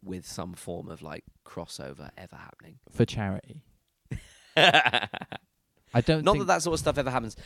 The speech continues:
Speaker 1: I do wonder if we're going towards a world where stuff like that's gonna happen more. 'Cause, you know,
Speaker 2: Well,
Speaker 1: kind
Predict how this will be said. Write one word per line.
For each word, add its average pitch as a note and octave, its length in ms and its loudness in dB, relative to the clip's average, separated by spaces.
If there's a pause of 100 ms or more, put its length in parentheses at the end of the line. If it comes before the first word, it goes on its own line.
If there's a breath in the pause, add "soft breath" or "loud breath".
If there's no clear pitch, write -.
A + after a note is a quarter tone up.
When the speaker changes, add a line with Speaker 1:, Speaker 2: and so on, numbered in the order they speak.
Speaker 1:
I D3+ 80 -4
do G#3 160 -2
wonder F#3 420 2
if G2 160 -4
we're A2 160 -2 (120)
going A2+ 320 0
towards G#2+ 400 -6
a F#2+ 40 -8
world F#2+ 240 -2
where F2+ 140 -6 (160)
stuff - 260 -8
like F2+ 100 -4
that's F#2 180 -8
gonna F#2+ 160 -8
happen F#2 320 -10
more. A2+ 240 -6 (400 soft breath)
'Cause, B2+ 160 -6
you D3 60 -2
know, F#3 120 2
Speaker 2:
Well, - 140 -2
Speaker 1:
kind - 40 2